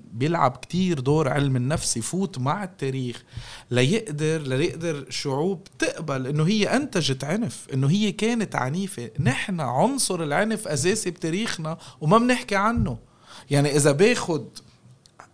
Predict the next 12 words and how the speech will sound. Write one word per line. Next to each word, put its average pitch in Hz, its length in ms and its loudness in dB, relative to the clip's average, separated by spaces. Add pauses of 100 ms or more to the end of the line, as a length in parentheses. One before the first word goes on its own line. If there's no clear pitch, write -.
(240)
تاريخ 180 340 2
لبنان 180 320 0
من 139 80 0
سنة 139 200 -2 (100)
ألف 196 180 0
وثمانمية 160 520 -2
ولهلأ 139 520 0
وبشوف 185 280 -8
كم 151 240 -4
مرة 202 280 0
صار 139 260 -2
في 156 280 -6